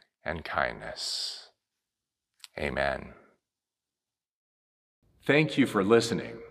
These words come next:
on our podcast or through our YouTube playlist of sermons. Be sure to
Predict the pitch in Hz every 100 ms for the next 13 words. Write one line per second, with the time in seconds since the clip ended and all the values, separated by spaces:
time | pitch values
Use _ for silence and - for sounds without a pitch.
0 | - _ 87 87 87 80 - 117 120 117
1 | 120 104 113 - - - - _ _ _
2 | 107 104 101 - 135 123 117 107 135 135
3 | - 123 104 - 156 151 85 78 - -
4 | 95 - 120 117 123 143 143 - - _
5 | _ _ _ _ 110 110 - 135 135 135
6 | 135 - 101 85 80 -